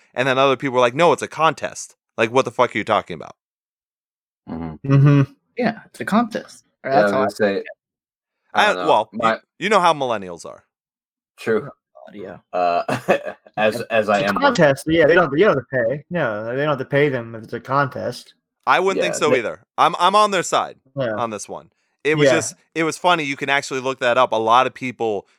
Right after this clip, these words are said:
Speaker 1: were extremely pissed with them
Speaker 4: I
Speaker 1: for
Speaker 4: didn't know
Speaker 1: even
Speaker 4: about
Speaker 1: doing the contest.
Speaker 4: This I didn't hear about.
Speaker 3: <laughs>
Speaker 1: Oh,
Speaker 4: I know
Speaker 1: yeah.
Speaker 4: the other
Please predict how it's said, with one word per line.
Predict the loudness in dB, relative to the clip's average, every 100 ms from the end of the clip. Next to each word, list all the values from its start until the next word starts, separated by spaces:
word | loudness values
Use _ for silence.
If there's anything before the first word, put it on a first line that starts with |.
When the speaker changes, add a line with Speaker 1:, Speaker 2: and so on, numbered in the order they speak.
| -8
Speaker 1:
were | -2 -2
extremely | -2 -8 -6 -4 -6 -10
pissed | -4 -4 -4
with | -6
them | -4 -4 -8 _ -2
Speaker 4:
I | 0
Speaker 1:
for | 0
Speaker 4:
didn't | 0
know |
Speaker 1:
even | 2 2
Speaker 4:
about | 2
Speaker 1:
doing | 0 -2 -4
the | -4
contest. | -6 -6 -12 -20 -20 _ _ _ _ _ _
Speaker 4:
This | 0 0 2
I | 0
didn't | 0 -8
hear | -8 -6
about. | -2 0 0 -2 -4
Speaker 3:
<laughs> | 0
Speaker 1:
Oh, | 2
Speaker 4:
I |
know | 4
Speaker 1:
yeah. | 4
Speaker 4:
the | 4
other | 4